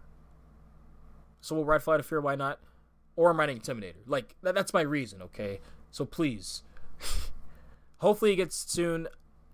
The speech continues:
I could possibly see it being staffing as well.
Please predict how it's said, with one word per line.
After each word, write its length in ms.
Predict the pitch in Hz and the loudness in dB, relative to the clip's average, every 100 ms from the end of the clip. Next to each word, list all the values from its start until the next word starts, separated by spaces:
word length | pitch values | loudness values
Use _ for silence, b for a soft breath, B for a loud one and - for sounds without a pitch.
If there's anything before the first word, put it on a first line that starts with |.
| - | -12
I 160 | 127 175 | -6 -4
could 200 | 185 151 | -4 6
possibly 460 | - 156 185 196 196 | 8 8 2 -6 -8
see 240 | - 208 | -4 -4
it 60 | 196 | -2
being 220 | 202 190 | -4 -4
staffing 640 | - 156 160 160 165 160 147 - | -2 0 0 0 -6 -8 -18 -14
as 140 | 117 101 | -12 -8
well. 360 | 117 143 156 | -4 -2 -4